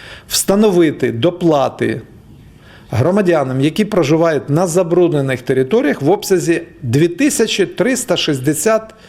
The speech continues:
по-моєму, чотири гривні. Е, я не, чесно кажу вам, я не розумів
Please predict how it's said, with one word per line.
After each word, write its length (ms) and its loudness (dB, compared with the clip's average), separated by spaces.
по-моєму, 360 0
чотири 400 0
гривні. 320 0
Е, 340 2
я 340 2
не, 180 2
чесно 480 -2
кажу 300 0
вам, 200 -2
я 180 2
не 140 2
розумів 500 0